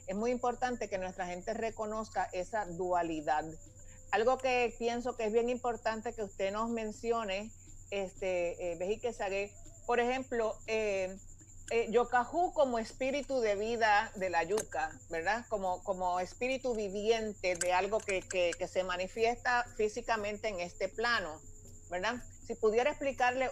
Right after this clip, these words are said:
un poco la relación de Yokahu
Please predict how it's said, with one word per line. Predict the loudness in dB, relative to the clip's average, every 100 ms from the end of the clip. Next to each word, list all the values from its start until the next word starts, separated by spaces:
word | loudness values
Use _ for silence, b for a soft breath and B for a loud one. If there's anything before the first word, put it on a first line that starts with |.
| 0
un | -2 -2
poco | 2 2 4 2
la | 2
relación | 2 0 -2 -2 0 0 0 -4
de | -2 0
Yokahu | 2 2 2 2 2 2 0